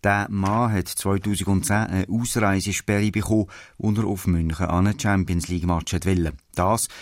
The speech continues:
weil er die Sankt Gallen Pyros ins Stadion hat wollen schmuggeln und dafür verurteilt worden ist. Das Bundesverwaltungsgericht hat jetzt gefunden,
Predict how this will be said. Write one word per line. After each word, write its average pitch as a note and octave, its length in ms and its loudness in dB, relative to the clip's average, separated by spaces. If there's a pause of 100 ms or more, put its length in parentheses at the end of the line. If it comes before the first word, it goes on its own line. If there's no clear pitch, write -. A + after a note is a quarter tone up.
(140)
weil G2 200 2
er G2+ 60 2
die - 100 -6
Sankt F#2+ 240 0
Gallen G#2 360 2
Pyros G2+ 500 0
ins D#2+ 100 -4
Stadion F#2+ 600 2
hat F2+ 140 0
wollen F#2+ 180 2
schmuggeln G#2+ 440 2 (280)
und G2+ 440 0
dafür E2+ 400 0
verurteilt F2+ 580 -2
worden F#2 280 0
ist. - 220 -2 (380)
Das - 140 -6
Bundesverwaltungsgericht A#2 1400 0
hat E2+ 140 -2
jetzt F2+ 160 -2
gefunden, G#2+ 420 2